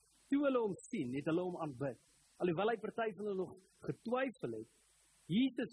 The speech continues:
kom toe nader en sê vir sy disippels, "God het die volle mag oor die hemel en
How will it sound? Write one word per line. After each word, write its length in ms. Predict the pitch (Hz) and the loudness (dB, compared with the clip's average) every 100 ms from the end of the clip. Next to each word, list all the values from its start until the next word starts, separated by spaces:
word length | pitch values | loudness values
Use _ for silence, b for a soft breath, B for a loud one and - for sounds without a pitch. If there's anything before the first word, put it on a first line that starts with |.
| 233 | 0
kom 140 | 220 | 0
toe 100 | 240 | 0
nader 280 | 170 156 170 | 0 0 0
en 80 | 160 | -2
sê 160 | - 170 | -2 -4
vir 100 | - | -2
sy 100 | 165 147 | -6 -6
disippels, 560 | - 135 123 127 - - - - - | -6 -10 -8 -8 -8 -18 -20 -20 -16
"God 340 | - 220 254 - | -4 2 2 2
het 120 | 165 | 0
die 100 | 156 - | 0 -2
volle 220 | 220 226 | 0 0
mag 340 | 214 170 160 151 | 0 -2 -2 -4
oor 80 | 147 | -6
die 120 | 135 | -4
hemel 240 | 151 | -2
en 60 | 170 | -2